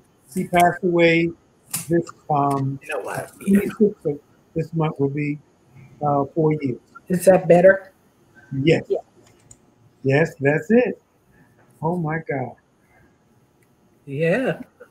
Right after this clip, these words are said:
Speaker 1: And today we are still carrying the legacy on, you know, um, and doing it. We're definitely doing it. And, and the guys, we've all, now it's three of us down front.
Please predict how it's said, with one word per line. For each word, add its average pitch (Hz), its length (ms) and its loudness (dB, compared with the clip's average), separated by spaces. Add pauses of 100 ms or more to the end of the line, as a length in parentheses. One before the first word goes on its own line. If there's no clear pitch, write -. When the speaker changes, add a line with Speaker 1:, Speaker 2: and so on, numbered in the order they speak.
(420)
Speaker 1:
And 156 220 4
today 170 440 6
we 175 220 8
are 165 60 6
still 208 600 4 (880)
carrying 180 340 2
the - 40 0
legacy 180 520 2
on, 135 320 -6
you 135 60 -6
know, - 840 -12
um, 131 300 -6 (1080)
and 139 180 -4
doing 147 280 0
it. - 60 -16 (200)
We're 139 160 -2
definitely 147 540 -6
doing 139 280 -8
it. - 580 -12
And, 147 260 -2
and 151 140 2
the 143 60 0
guys, 175 280 6 (140)
we've 175 220 6
all, 175 420 6 (220)
now 220 260 4
it's 202 200 0
three 226 160 8
of 170 140 4
us 165 140 4
down 143 400 0
front. 135 200 -4